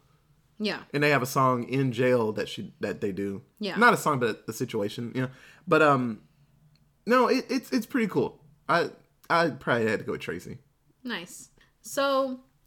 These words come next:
Speaker 1: if you had asked me this, like, I don't know, a few years ago.
Speaker 2: Bella, I'm gonna punch you in the throat.
Speaker 1: <laughs>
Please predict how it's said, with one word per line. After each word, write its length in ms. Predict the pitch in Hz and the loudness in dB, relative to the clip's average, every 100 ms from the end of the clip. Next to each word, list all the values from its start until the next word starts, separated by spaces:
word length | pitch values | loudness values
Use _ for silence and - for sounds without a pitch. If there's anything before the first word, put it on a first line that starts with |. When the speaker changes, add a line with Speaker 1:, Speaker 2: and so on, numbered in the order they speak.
| _ _ _ _ | _ _ _ _
Speaker 1:
if 140 | - 220 | -8 -4
you 160 | 311 | 0
had 80 | 349 | 2
asked 300 | 294 277 - | 4 4 2
me 100 | 254 | -4
this, 500 | 220 190 196 - - - - - _ _ _ _ _ 190 | -4 -4 -6 -12 -18 -20 -20 -20 _ _ _ _ _ -12
like, 460 | 180 170 180 - _ _ _ _ _ | -8 -8 -10 -18 _ _ _ _ _
I 160 | 180 165 | -10 -8
don't 160 | 135 | -8
know, 240 | 113 110 175 _ - | -12 -14 -16 _ -18
a 60 | |
few 200 | - 262 | -8 -4
years 300 | 254 220 190 156 | -2 -2 -4 -6
ago. 340 | 135 90 - - - - 135 - - _ 143 - 135 135 - - - _ _ _ 113 | -6 -6 -10 -16 -20 -16 -14 -16 -20 _ -20 -18 -20 -20 -20 -20 -20 _ _ _ -6
Speaker 2:
Bella, 480 | 101 131 131 135 135 | 0 0 0 -4 -8
I'm 80 | |
gonna 120 | 123 - | -8 -8
punch 280 | - 123 - | -6 -6 -6
you 80 | 113 | -8
in 40 | |
the 80 | 123 | -10
throat. 360 | - 120 107 87 - - | -2 0 0 -2 -14 -18
Speaker 1:
<laughs> 160 | - | -18